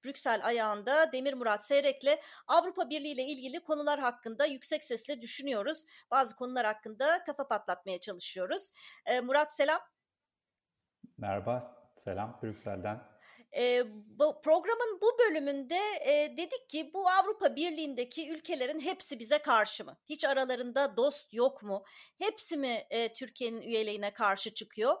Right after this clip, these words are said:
Speaker 1: E, bu konuda biraz konuşmak istedik ama öncelikle bu soruyu sokaktan geçen,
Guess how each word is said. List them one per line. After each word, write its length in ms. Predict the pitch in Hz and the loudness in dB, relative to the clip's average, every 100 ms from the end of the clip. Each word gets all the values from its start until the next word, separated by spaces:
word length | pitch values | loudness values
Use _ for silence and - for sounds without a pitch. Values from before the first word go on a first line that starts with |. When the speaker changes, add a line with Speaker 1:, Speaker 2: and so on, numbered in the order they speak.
| - - - 269 | -2 -20 -2 4
Speaker 1:
E, 140 | 311 | 4
bu 80 | 320 659 | 4 2
konuda 280 | 539 370 277 | 4 4 4
biraz 300 | 349 415 - | 4 4 0
konuşmak 460 | 381 349 370 392 - | -4 -4 -4 -4 -4
istedik 400 | - 247 440 359 | -6 -6 -2 0
ama 200 | 285 302 | 2 0
öncelikle 560 | 320 349 339 - 311 480 233 | 0 -6 -8 -2 -2 -2 -10
bu 180 | 262 | -8
soruyu 480 | 302 339 269 240 392 | -4 -2 -4 -4 -8
sokaktan 560 | - 285 269 269 285 254 | -6 -4 -4 -4 -4 -4
geçen, 280 | 247 - | -8 -4